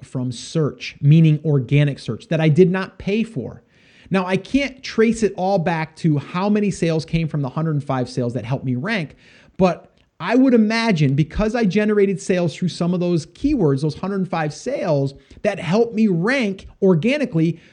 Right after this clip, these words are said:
to help me get some of those fifteen hundred twenty-five sales. So understand that while you're doing pay-per-click, even though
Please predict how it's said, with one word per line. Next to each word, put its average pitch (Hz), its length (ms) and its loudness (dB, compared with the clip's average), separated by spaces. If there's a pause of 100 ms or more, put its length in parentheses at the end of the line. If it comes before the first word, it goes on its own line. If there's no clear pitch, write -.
to 190 140 2
help 190 260 0
me 185 100 2
get 170 520 -2
some 180 200 0
of 160 60 2
those 147 160 0
fifteen 143 300 -2
hundred 131 240 -2
twenty-five 113 420 -8
sales. - 400 -12 (580)
So 196 260 2
understand 226 720 2
that 160 180 0
while 180 340 0
you're 269 140 2
doing 214 320 2
pay-per-click, 190 720 -4
even 254 420 0
though 170 560 0